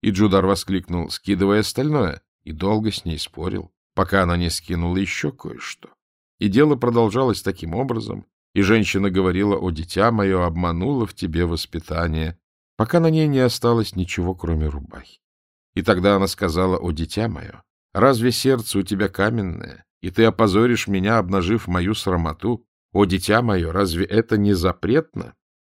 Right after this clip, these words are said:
И Джудар сказал: "Твоя правда, не скидывай рубахи". И едва произнёс он эти слова, как женщина закричала: "Он ошибся, бейте его!" И на него посыпались удары, точно капли дождя.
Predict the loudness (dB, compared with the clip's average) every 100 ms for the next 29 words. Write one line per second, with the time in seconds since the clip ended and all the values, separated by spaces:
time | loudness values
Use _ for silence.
0 | _ _ -8 -2 0 2 0 -2 -2 0
1 | -2 -6 _ _ _ _ 2 4 4 2
2 | -4 -4 -8 -18 -10 -4 -2 -2 -4 -4
3 | -6 -8 -10 -12 -14 -18 _ _ _ _
4 | _ _ _ _ 0 4 6 6 4 4
5 | 2 4 2 2 0 -2 -2 -4 0 0
6 | 0 -2 0 0 0 0 -2 0 -2 -4
7 | -6 -2 0 0 -2 -2 -2 0 0 0
8 | 0 0 4 4 2 2 4 6 4 2
9 | _ _ _ _ 2 4 4 4 4 2
10 | 0 0 2 2 0 -4 2 4 2 0
11 | -4 -4 -4 0 0 0 -2 2 0 0
12 | -2 -4 -6